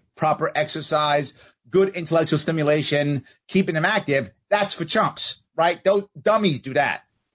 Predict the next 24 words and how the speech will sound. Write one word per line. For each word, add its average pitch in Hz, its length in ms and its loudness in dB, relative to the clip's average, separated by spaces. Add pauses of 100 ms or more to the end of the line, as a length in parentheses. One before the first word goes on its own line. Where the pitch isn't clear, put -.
(120)
The 131 60 -8
smart 294 360 2
people, 139 480 2 (180)
let 202 160 0
your 208 100 0
kids 180 220 0
be 156 140 0
a 143 100 2
disaster 185 640 0 (180)
and 302 160 2
just 330 220 -2
give 349 160 2
them 349 80 0
a 359 60 0
vax. 381 560 -2 (1600)
Done 202 280 2
and 165 340 -2
done. 104 420 -4 (240)
That's 196 140 0
what 175 60 -6
the 143 60 -6
smart 170 200 0
people 95 180 -4
do. 80 180 -2